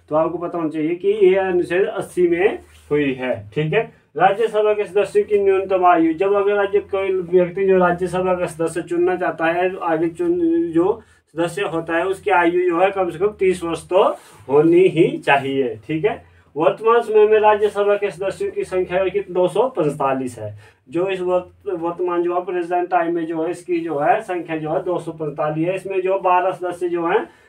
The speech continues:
राज्यसभा में जो हैं राष्ट्रपति द्वारा नि-, नमोनि-, जो है निर्वाचित होते हैं, मनोनीत किए जाते हैं, ठीक है। वे ऐसे व्यक्ति, वे व्यक्ति जो बारह जो होते हैं वो ऐसे होते हैं जिनमें जो कला, साहित्य, अ, विज्ञान,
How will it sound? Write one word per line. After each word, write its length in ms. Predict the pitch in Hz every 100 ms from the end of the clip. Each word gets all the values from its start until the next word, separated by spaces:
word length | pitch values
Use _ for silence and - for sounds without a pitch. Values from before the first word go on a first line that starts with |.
| -
राज्यसभा 580 | 156 170 175 170 175 170
में 160 | 170
जो 180 | 160 165
हैं 360 | 151 180 277 - _ 147
राष्ट्रपति 560 | 180 185 180 190 185
द्वारा 240 | 185 180 180
नि-, 200 | 185 190
नमोनि-, 840 | 185 196 175 180 180 180 175 170
जो 160 | 175 175
है 80 | 190
निर्वाचित 500 | 185 180 170 170 175
होते 220 | 139 151
हैं, 80 | 156
मनोनीत 440 | 170 175 165 -
किए 260 | 180 175 156
जाते 320 | 147 139 135
हैं, 340 | 117 101 -
ठीक 220 | - 156 180
है। 220 | 220 - _ _
वे 160 | 151 180
ऐसे 340 | 202 196 196
व्यक्ति, 300 | 196 185 -
वे 180 | 175 190
व्यक्ति 360 | 196 190 185 196
जो 140 | 185
बारह 400 | 180 180 180 180
जो 100 | 185
होते 280 | 165 160 180
हैं 80 | 185
वो 140 | 185
ऐसे 280 | 185 180 185
होते 160 | 180 202
हैं 100 | 185
जिनमें 340 | 185 180 180
जो 120 | 185
कला, 480 | 180 180 175 185 180 _ _ _
साहित्य, 640 | 170 160 175 175 175 196 185 180 - _ _
अ, 40 | 165 165 165 160
विज्ञान, 800 | 151 180 165 180 180 185 185 180